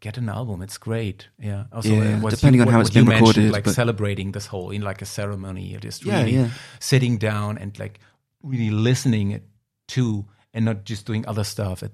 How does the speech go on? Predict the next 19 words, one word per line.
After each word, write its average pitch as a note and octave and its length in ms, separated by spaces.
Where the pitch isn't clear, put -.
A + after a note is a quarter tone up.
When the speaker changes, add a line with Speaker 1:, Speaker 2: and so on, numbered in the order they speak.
Speaker 2:
Yeah, G#2+ 280
Speaker 1:
uh, A2+ 140
Speaker 2:
yeah. A2 80
Speaker 1:
at G#2+ 60
the G#2+ 80
same F#2 260
time. G2 460
You G#2+ 100
know? G#2+ 180
Speaker 2:
Yeah, G#2+ 140
it's, - 240
it's - 200
a, B2 80
it's B2 280
a - 40
magical B2+ 340
experience. - 640
Speaker 1:
It A#2+ 120
Speaker 2:
Yeah. G#2+ 80